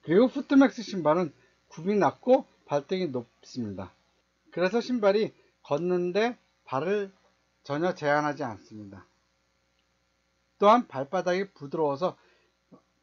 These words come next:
발바닥의 신경이 지면 정보를 자연스럽게 흡수하면서 걷거나 뛸 때 몸의 균형을 유연하게 맞춥니다. 아, 정말 훌륭한 신발이에요. 여러분, 푸트맥스 맨발 신발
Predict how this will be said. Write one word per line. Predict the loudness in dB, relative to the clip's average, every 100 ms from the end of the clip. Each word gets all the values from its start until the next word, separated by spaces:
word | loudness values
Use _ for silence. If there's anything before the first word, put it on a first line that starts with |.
| _
발바닥의 | -2 0 0 0 0 -2
신경이 | -4 -6 0 0 0 -2 -6 _ _ _ _ _ _
지면 | -12 -4 -2 0
정보를 | -2 -2 -2 0 -2 -4 _ _
자연스럽게 | -4 -4 -6 -12 -10
흡수하면서 | -12 -12 -8 -6 -6 -4 -4 -4 _ _ _
걷거나 | -8 -8 -2 2 2 0
뛸 | -6 -12 _
때 | -4 -4 -10 _ _
몸의 | -4 -2 -4
균형을 | -6 -6 -4 -4 -6 _ _ -6
유연하게 | -2 -2 -2 -6
맞춥니다. | -10 -14 -12 -12 -14 -20 _ _ _ _ _ _ _ _ _ _ _ _ -8
아, | -2 -2
정말 | -2 -2 -2 0
훌륭한 | -2 0 0
신발이에요. | 0 2 2 2 0 -2 -8 _ _ _ _ _ _ -6
여러분, | -2 -2 -4 -8 _ _ _
푸트맥스 | -8 -4 -4 -2
맨발 | 0 2 2 0
신발 | -2 -2 -2